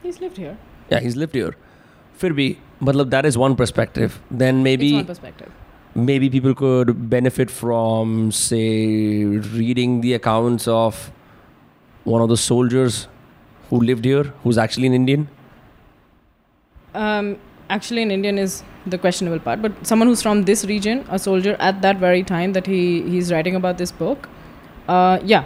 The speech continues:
Speaker 1: it would be beneficial to read the soldier's perspective. It would be beneficial to read the mercenaries' perspective. Because the
Speaker 2: Hmm.
Speaker 1: thing is, who were in these British Indian armies?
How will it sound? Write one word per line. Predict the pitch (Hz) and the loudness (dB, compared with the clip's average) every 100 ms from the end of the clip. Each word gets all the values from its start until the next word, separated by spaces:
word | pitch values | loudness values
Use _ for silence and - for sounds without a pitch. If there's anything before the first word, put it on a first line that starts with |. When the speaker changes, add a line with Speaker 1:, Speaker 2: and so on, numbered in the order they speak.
| - | -2
Speaker 1:
it | 196 | -4
would | 226 | -2
be | 240 | 0
beneficial | 196 214 240 247 | 0 0 0 -2
to | 240 | -2
read | 196 220 220 - | 0 -2 -4 -6
the | |
soldier's | 208 175 165 175 | -4 -2 -2 -2
perspective. | 175 170 165 247 294 - - - - - 202 | -6 -6 -6 -6 -6 -14 -20 -20 -20 -8 -2
It | |
would | 208 | 0
be | 233 | 0
beneficial | 196 190 202 220 240 | 2 0 0 -4 -2
to | 233 | -2
read | 190 214 202 | 0 -2 -2
the | 220 | 0
mercenaries' | 202 180 190 170 151 147 | 2 2 2 0 0 -4
perspective. | 127 - - - - - - - | -8 -10 -12 -14 -16 -20 -18 -6
Because | 180 190 | -2 4
the | 190 | 6
Speaker 2:
Hmm. | |
Speaker 1:
thing | 170 127 | 6 4
is, | 110 277 - - - - - - - - - - _ _ _ _ _ _ _ _ _ - | -2 -6 -12 -20 -20 -20 -20 -20 -20 -20 -20 -20 _ _ _ _ _ _ _ _ _ -10
who | 320 | -4
were | 302 294 | -2 -2
in | 285 254 | -4 -4
these | 226 190 | -6 -6
British | 185 190 190 | -6 -4 -4
Indian | 175 156 | -4 -4
armies? | 135 80 64 67 - | -4 -6 -8 -10 -14